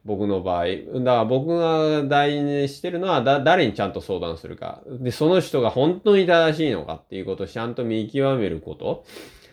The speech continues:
はい。で、あとは、うん、そ-、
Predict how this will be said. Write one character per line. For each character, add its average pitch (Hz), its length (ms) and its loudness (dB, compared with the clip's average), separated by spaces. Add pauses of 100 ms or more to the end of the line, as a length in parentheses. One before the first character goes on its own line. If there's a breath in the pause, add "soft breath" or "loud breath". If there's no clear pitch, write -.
(220 loud breath)
は 101 320 0
い。 - 140 -10 (180)
で、 208 280 4 (180 loud breath)
あ 269 160 2
と 233 300 2
は、 294 500 2 (400)
う 147 80 -4
ん、 139 80 -6
そ-、 233 200 0